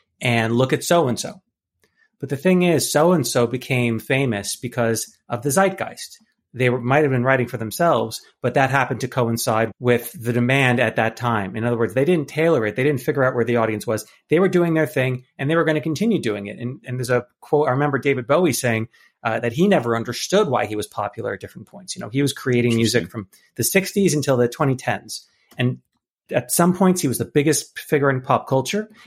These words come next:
Speaker 1: And at other points, he was pretty much forgotten, pretty much in the, in the background. And he was making albums that entire time.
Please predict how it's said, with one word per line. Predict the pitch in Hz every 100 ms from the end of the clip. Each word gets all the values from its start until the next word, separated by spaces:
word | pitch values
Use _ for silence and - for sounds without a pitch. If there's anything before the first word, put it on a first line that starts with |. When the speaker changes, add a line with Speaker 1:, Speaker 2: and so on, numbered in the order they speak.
| -
Speaker 1:
And | 120
at | 120
other | 143
points, | 139 151 139
he | 123
was | 117 117 - _ _
pretty | - - 202 190 165
much | 143 131 - - _
forgotten, | - 123 110 98 101
pretty | - 143 139
much | 120 117 - 233 190
in | 175 139 120
the, | 120
in | 135 127
the |
background. | 113 107 - - - - _ _ -
And |
he | 123
was | 120
making | 127 127 120
albums | 117 117 110
that | 107
entire | 107 101 123 147 135
time. | 110 110 -